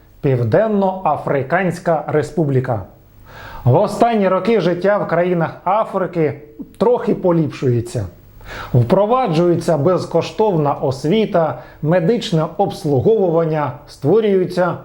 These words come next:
університети. Основою господарства майже всіх країн є сільське господарство. Проте воно відстале, використовує здебільшого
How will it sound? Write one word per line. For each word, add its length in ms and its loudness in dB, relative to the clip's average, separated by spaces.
університети. 1040 0
Основою 800 4
господарства 1160 0
майже 380 2
всіх 340 0
країн 520 0
є 300 0
сільське 880 0
господарство. 1000 0
Проте 460 2
воно 600 0
відстале, 840 0
використовує 1000 2
здебільшого 840 -2